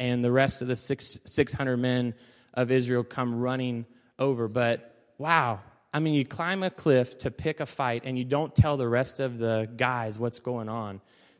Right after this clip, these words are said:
There was just a way, there's a different mindset there. We're not talking things over. We're not sitting and having a meeting first. "Hey, let's run over and let's see how many guys we can kill before the rest of the group jumps in."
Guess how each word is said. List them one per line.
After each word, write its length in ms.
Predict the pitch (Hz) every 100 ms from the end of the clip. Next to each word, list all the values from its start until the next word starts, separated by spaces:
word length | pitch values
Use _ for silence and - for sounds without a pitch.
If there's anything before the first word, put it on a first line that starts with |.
| -
There 140 | 196
was 100 | 240
just 220 | 226 -
a 80 | 170
way, 180 | 156 165
there's 220 | 180 190
a 60 | 180
different 380 | 214 240 185
mindset 760 | 165 185 185 170 - 123 117 - - _ _
there. 220 | - 139 127
We're 80 |
not 180 | 151 202
talking 380 | - 190 190 185
things 340 | 180 185 185
over. 640 | 160 156 151 160 160 156 151 - - _ -
We're 80 |
not 160 | 143 156
sitting 240 | - 180
and 100 | 165
having 280 | 160 160 156
a 40 | 147
meeting 420 | 147 151 151 143
first. 640 | - 143 143 139 - - _ _
"Hey, 200 | - 156
let's 260 | 143 156 -
run 180 | 175 170
over 360 | 156 151 156
and 180 | 147 139
let's 160 | 139 -
see 100 | 143
how 180 | 143 151
many 200 | 175 170
guys 260 | 160 151
we 100 | 139
can 160 | 131 135
kill 280 | - 143 135
before 240 | 117 135
the 100 | 120
rest 320 | 117 131 -
of 60 | 123
the 80 | 117
group 220 | 120 110
jumps 340 | 117 110 -
in." 240 | 117 98